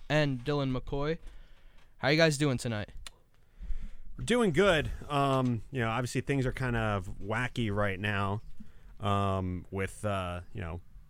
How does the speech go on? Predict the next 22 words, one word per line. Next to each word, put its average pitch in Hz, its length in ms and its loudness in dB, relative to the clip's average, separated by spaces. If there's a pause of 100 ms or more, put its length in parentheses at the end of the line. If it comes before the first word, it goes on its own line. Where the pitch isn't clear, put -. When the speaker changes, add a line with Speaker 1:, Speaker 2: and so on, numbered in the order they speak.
(320)
Speaker 2:
now 107 180 -4
we 98 60 -4
got 101 140 0
a 98 40 -6
tornado 110 360 0
warning 110 320 0
out 104 160 -2
in, 101 200 -2
uh, 95 260 -2
Somerset 107 440 -2
and 98 80 -2
Mercer 101 300 -2
County, 127 360 0
so 95 480 -2 (220)
that's 101 240 0
in 107 120 0
effect 104 280 0
till 104 400 -2
six - 240 -8
forty-two 107 360 -2
P 117 180 -2
M. 123 320 2